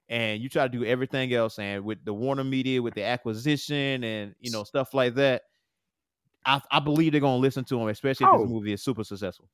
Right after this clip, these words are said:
Speaker 2: Yeah, if The Rock can't do it, nobody can. Uh, li-, I'll be honest in that. Like, if, if Rocky can't do, get you numbers, then you probably need to revamp your whole process.
Speaker 1: Right.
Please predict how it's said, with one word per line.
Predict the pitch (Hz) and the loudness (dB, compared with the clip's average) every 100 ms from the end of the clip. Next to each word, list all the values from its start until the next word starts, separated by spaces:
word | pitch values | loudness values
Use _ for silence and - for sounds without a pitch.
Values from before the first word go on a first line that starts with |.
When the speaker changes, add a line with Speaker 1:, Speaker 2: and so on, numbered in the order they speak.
| - | -8
Speaker 2:
Yeah, | 302 311 | -2 6
if | 151 151 | 8 8
The | 156 | 8
Rock | 165 - - | 10 8 6
can't | 202 196 | 2 4
do | 190 208 | 6 6
it, | 202 | 6
nobody | 240 320 127 107 | 4 6 6 6
can. | 117 113 95 90 95 _ _ _ - | 2 -2 -4 -8 -16 _ _ _ -4
Uh, | 120 | 0
li-, | 143 175 117 | 2 4 10
I'll | 156 202 | 12 12
be | 185 | 10
honest | 143 190 196 135 | 8 8 6 2
in | 120 | 2
that. | 165 262 - _ - | 4 4 0 _ 0
Like, | 135 | 4
if, | 131 117 - | 4 2 -2
if | 120 113 | -2 6
Rocky | 143 180 156 | 6 6 2
can't | 170 156 143 | 0 0 2
do, | 156 139 - | 0 0 -4
get | 131 151 - | -4 -2 0
you | 147 139 - - | 2 2 -2 -6
numbers, | 131 160 127 101 98 _ _ - | 0 0 2 -2 -4 _ _ -8
then | 110 113 110 107 110 _ _ _ _ | -4 -2 -2 -4 -10 _ _ _ _
you | 113 139 | -8 4
probably | 139 113 107 | 8 8 8
need | 98 | 0
to | 98 | 0
revamp | 104 101 107 95 | 0 2 2 4
your | 101 95 82 | 10 12 12
whole | - - 123 131 131 131 127 127 123 | 6 8 10 12 12 10 10 8 8
process. | - 127 107 - 95 - - _ _ _ _ 110 | 10 10 10 6 -8 -10 -20 _ _ _ _ -6
Speaker 1:
Right. | 113 | -4